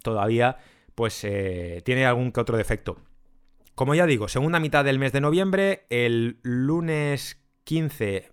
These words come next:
de noviembre, a partir de ese día, yo creo que se van a poder, o sea, a partir de ese día ya, cualquier día de esa semana,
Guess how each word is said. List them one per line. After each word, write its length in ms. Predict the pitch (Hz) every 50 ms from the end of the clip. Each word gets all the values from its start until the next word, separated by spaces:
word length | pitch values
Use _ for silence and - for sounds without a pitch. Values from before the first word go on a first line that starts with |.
| _ _
de 260 | - 110 98 113 110
noviembre, 580 | 113 113 117 131 139 135 131 135 135 139 139 -
a 120 | - 139 -
partir 280 | - 110 - 139 143
de 80 | 143 139
ese 160 | 107 123 120
día, 260 | 127 139 139 127 - - - - - - - - _ _
yo 180 | - 123 135 131
creo 200 | - 135 135 -
que 100 | 131 117
se 120 | - 127
van 220 | 117 123 127 123
a 240 | 127 123 113 - _ _ _ _
poder, 840 | - 113 113 110 107 123 127 127 127 123 120 113 107 104 104 104 - -
o 60 | 110
sea, 120 | - 110
a 140 | 107 - 110
partir 200 | - 117 120 156
de 60 | 160 156
ese 140 | 113 139
día 160 | 131 143 143 131
ya, 180 | 131 135 131 120
cualquier 560 | - - - 120 113 - - 127 127 123 117
día 180 | 110 123 131 123
de 80 | 117
esa 140 | 110 - 117
semana, 440 | 110 113 110 113 120 123 117 110